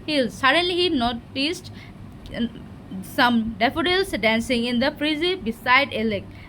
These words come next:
মানে এখানে কি হয়েছিল, আহ, তুমি ভাবতে পারো যে একাকী মেঘের মতো কবি ঘুরে বেড়াচ্ছেন, সে উপত্যকা আর পাহাড়ের ওপর ভেসে বেড়াচ্ছে।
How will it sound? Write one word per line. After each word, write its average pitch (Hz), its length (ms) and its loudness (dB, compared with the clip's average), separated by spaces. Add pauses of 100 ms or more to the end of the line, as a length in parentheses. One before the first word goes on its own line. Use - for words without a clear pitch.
(140)
মানে 320 160 0
এখানে 359 240 4
কি 359 120 0
হয়েছিল, 320 360 2 (540)
আহ, 240 300 4
তুমি 311 220 -2
ভাবতে 294 380 4
পারো 302 220 2
যে 240 120 2
একাকী 302 360 4
মেঘের 285 280 2
মতো 269 240 0
কবি 294 360 2 (540)
ঘুরে 294 220 4
বেড়াচ্ছেন, 214 460 2 (100)
সে 220 200 -2
উপত্যকা 302 480 0
আর 247 200 8 (100)
পাহাড়ের 330 380 2
ওপর 349 220 0
ভেসে 240 280 2
বেড়াচ্ছে। 202 380 -2